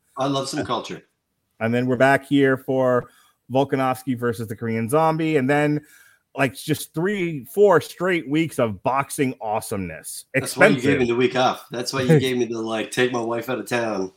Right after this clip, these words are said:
Speaker 2: Yep, 'cause then I got you, you know, well into the summer. Um, we got Spence versus Ugas on, uh, the sixteenth.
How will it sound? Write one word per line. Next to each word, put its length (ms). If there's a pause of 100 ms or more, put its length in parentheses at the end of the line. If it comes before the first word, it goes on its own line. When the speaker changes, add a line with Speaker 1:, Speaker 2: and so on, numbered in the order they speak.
(260)
Speaker 2:
Yep, 360 (220)
'cause 120
then 100
I 60
got 260
you, 100
you 80
know, 80
well 260
into 120
the 80
summer. 420
Um, 420 (320)
we 60
got 180
Spence 300
versus 360
Ugas 720
on, 460
uh, 200
the 100
sixteenth. 600